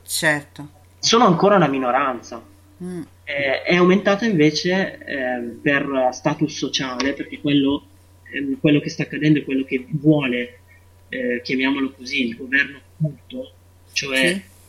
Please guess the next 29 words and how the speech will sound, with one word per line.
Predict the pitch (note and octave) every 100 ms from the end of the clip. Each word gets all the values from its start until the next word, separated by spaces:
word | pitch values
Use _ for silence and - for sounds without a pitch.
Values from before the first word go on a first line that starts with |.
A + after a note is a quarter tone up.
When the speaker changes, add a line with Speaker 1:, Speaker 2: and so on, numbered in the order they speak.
| - -
Speaker 2:
la | -
soci-, | - D#3 -
l'intelligenza | D#3 D#3+ D#3+ D#3 E3 E3+ E3
che |
sta | - C#3
dietro | C3+ C3 C3
la |
società, | B2 - C3 - B2 A#2 D3+ - _ _ _ -
Speaker 1:
Sì. | -
Speaker 2:
eh, | D#3+ C3+
quello | E3+ E3 D#3+
che | F#3+
vuole | F3+ F3 G3 G3
è | D#3 C#3
che, | - C#3+ C#3 C3 C3 C3 - _ _
ehm, | - C3 B2+ B2 A#2+ A#2 A#2 B2 - - -
le | - D#3
persone | E3 - E3+ F#3
esprimano | - - E3+ D3 C3+ C3+ C#3 D#3 D#3+ - _ - -
Speaker 1:
Mhm. | F3 F3
Speaker 2:
sempre | F3+ E3 E3+ E3
di | D#3+ -
più | D#3 D3 D3 - _
se | - - D#3+
stesse, | - - A#2 A#2 - - B2 A#2+ - _ _ _
ma, | D#3 E3 D3+ -
eh, | - C#3+ - - - - _
se | - - D#3 - -
tu | E3+ D#3+ -